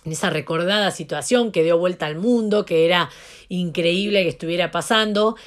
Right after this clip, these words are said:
Así que con esta gran noticia de este posible tercer enfrentamiento en-, entre estos dos titanes, no pueden, si no lo escucharon aún,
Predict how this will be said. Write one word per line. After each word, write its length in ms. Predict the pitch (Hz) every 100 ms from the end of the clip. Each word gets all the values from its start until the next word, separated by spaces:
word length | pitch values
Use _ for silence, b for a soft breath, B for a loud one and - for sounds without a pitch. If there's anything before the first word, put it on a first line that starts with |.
| B B
Así 420 | 196 196 294 240
que 200 | 254 262
con 240 | 202 190
esta 320 | 311 330 277 233
gran 280 | 254 349 311
noticia 580 | 233 202 190 - 208
de 80 | 180
este 200 | 180 185
posible 580 | 160 160 202 196 196 196 B B
tercer 340 | - 165 160 196
enfrentamiento 680 | 196 185 165 160 180 185 180
en-, 100 | 165 -
entre 320 | 156 143 175
estos 240 | 180 175
dos 220 | 170 196
titanes, 680 | - 208 262 254 254 285 311 B B B
no 360 | 190 233 285 -
pueden, 560 | 269 254 247 254 294 -
si 220 | - 160
no 180 | 190 247
lo 80 | 220
escucharon 540 | 190 160 202 202 190
aún, 400 | 160 175 220